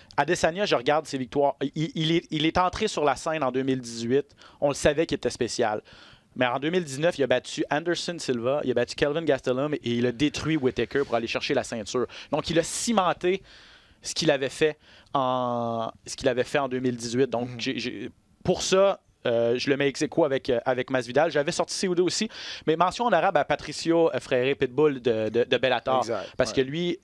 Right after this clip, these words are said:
Speaker 1: euh, il est également devenu champion dans une deuxième catégorie.
Speaker 2: Et
Speaker 1: Euh,
Speaker 2: j'ai comme oublié, mais Douglas Lima aussi.
Speaker 1: Douglas
Speaker 2: Euh,
Speaker 1: Lima.
Speaker 2: Di-, euh, Diego Di-, Douglas.
Speaker 1: Doug-,
Speaker 2: C'est
Speaker 1: Douglas,
Speaker 2: quel
Speaker 1: c'est lui qui est
Speaker 2: Ouais,
Speaker 1: à
Speaker 2: c'est
Speaker 1: Bellator,
Speaker 2: ça,
Speaker 1: qui a
Speaker 2: c'est
Speaker 1: battu
Speaker 2: exact.
Speaker 1: Rory McDonald, qui est devenu
Speaker 2: Pour
Speaker 1: ch-,
Speaker 2: moi,
Speaker 1: redevenu
Speaker 2: là,
Speaker 1: champion. Ouais.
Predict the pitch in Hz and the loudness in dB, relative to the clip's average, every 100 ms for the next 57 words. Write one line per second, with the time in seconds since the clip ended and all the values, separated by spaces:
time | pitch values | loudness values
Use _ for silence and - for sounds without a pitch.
0 | - 123 120 123 120 120 120 123 127 127 | -2 2 4 2 2 0 0 0 0 2
1 | 131 147 135 135 143 131 151 139 123 127 | 0 0 -2 0 -2 -2 -2 -2 -2 0
2 | 131 123 139 127 123 117 110 117 131 - | 0 0 -2 -2 0 0 0 -2 -6 -12
3 | - - 160 156 156 147 135 120 113 127 | -20 -14 -6 -2 -2 -6 -10 -12 -10 -8
4 | 127 110 110 156 123 110 117 117 117 - | -6 -6 -8 -6 -4 -4 -4 -2 -2 -2
5 | 120 120 120 - - _ _ - 117 127 | -8 -8 -10 -14 -18 _ _ -8 -2 2
6 | 151 131 143 147 143 135 127 120 117 110 | 2 2 2 4 4 2 0 0 -2 -4
7 | 110 110 127 135 120 120 120 123 110 - | -10 -8 -8 -8 -10 -10 -12 -14 -12 -12
8 | 139 - 117 127 143 123 143 156 160 131 | -12 -2 0 2 0 2 4 4 2 0
9 | 127 143 127 123 120 139 131 123 120 127 | 2 2 4 2 2 0 2 2 2 2
10 | 131 123 123 120 120 131 131 117 220 196 | 2 2 2 0 0 0 0 4 6 4
11 | 170 170 196 196 - 143 165 135 131 120 | 4 0 2 2 4 4 2 0 0 -2
12 | 113 107 | -4 -6